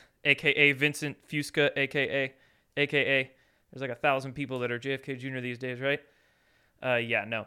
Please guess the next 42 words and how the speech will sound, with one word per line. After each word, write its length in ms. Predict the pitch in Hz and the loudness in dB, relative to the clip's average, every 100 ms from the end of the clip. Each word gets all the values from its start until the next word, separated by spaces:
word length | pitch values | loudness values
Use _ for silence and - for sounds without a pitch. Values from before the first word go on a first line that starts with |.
| - | -4
J 120 | 139 | -2
F 60 | 131 | -2
K 120 | 127 | -6
Junior 180 | 120 117 | -8 -6
is 80 | |
not 180 | 117 - | -6 -8
Wano 280 | 117 117 117 | -8 -8 -8
Savin. 400 | - 113 107 107 - - | -8 -8 -8 -14 -16 -6
Wano 300 | 135 170 156 | -2 0 -2
Savin, 460 | - 156 139 139 - | 0 2 2 -2 -2
A 120 | 139 | -4
K 160 | 135 143 127 | -2 -2 0
A 400 | 131 131 127 - | 0 0 -2 -8
Wayne 400 | 123 135 135 127 | -4 -4 -4 -2
Willett. 300 | 131 135 127 - _ _ _ - | 0 0 -2 -8 _ _ _ 4
I 120 | 202 | 8
also 260 | 226 220 202 | 8 8 0
classify 560 | 185 156 151 143 139 | 0 -2 -2 2 4
him 200 | 139 143 | 4 -2
in 60 | 131 | -4
the 80 | 127 | -6
team. 460 | - 147 147 147 _ _ | -2 -2 -2 -4 _ _
He 80 | 147 | -6
might 160 | 135 | -4
even 140 | 127 123 | -4 -4
be, 140 | 127 | -2
like, 300 | 123 117 113 | -2 -2 -6
one 140 | 127 131 | -8 -6
of 60 | |
the 80 | 120 | -6
ringleaders 500 | 127 131 127 123 120 | -6 -8 -8 -8 -6
of 100 | 123 | -8
it. 140 | - _ - - - | -10 _ -20 -20 -14
Who 120 | 139 | -8
knows? 240 | 131 127 - _ _ _ _ _ _ _ | -6 -6 -8 _ _ _ _ _ _ _
Uh, 340 | 98 90 78 | -12 -10 -10
let's 220 | 55 - - | -12 -14 -10
see 140 | 151 | -6
what 100 | 135 | -6
we 100 | 131 | -2
got 200 | 131 131 | 0 2
here. 320 | 143 131 120 | 0 -2 -2